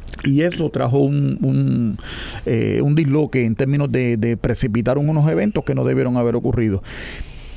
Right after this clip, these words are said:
Y en el caso de Eddie, pues yo creo que Eddie es la estrella joven del P N P en San Juan. Porque es el que le llega al público que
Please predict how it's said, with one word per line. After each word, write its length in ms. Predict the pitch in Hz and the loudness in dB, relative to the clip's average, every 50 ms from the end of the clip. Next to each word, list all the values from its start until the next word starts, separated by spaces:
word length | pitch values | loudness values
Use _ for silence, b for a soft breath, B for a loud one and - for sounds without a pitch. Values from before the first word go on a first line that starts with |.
| B B B | B B B
Y 80 | - 120 | 0 0
en 80 | 120 | 0
el 80 | 117 107 | 0 0
caso 260 | - 123 110 143 165 | 0 0 0 2 2
de 160 | 160 156 165 202 | 2 4 4 4
Eddie, 180 | 254 311 285 | 4 2 0
pues 200 | - - 127 127 | 2 0 0 0
yo 140 | 113 123 117 | 0 0 0
creo 160 | 156 180 196 | 0 0 -2
que 160 | - 262 143 139 | 0 0 2 2
Eddie 140 | 151 190 | 2 2
es 60 | 214 208 | 2 0
la 60 | 190 | 0
estrella 320 | - - 165 180 196 196 | 0 0 0 2 2 2
joven 260 | 170 185 226 262 233 | 2 2 2 2 2
del 100 | 202 151 | 2 0
P 100 | - 151 | 0 0
N 140 | 147 139 131 | -2 0 0
P 100 | - 151 | 0 0
en 80 | 180 175 | 0 0
San 180 | 143 123 117 | 0 0 0
Juan. 220 | 107 104 101 98 - B B B B B B B B - - - - - - - - - | 0 0 -2 -4 -6 B B B B B B B B -14 -14 -14 -16 -16 -16 -10 -6 -4
Porque 220 | 131 110 - 127 | -4 0 2 2
es 60 | 123 | 2
el 200 | 143 151 143 - | 4 2 0 0
que 120 | - 160 151 | 0 0 0
le 140 | 151 143 | 2 2
llega 220 | 135 180 202 214 185 | 2 2 2 2 0
al 80 | 165 | 0
público 600 | 151 - 247 269 285 233 185 175 - 147 151 143 - - - 107 127 139 - - - - | 0 0 0 2 2 2 0 0 0 0 0 -2 -4 -8 -10 -10 -8 -8 -10 -10 -8 -2
que 840 | - 143 135 131 131 127 127 127 127 127 123 123 123 120 123 120 | 0 2 2 2 2 2 2 2 2 2 2 2 2 2 2 2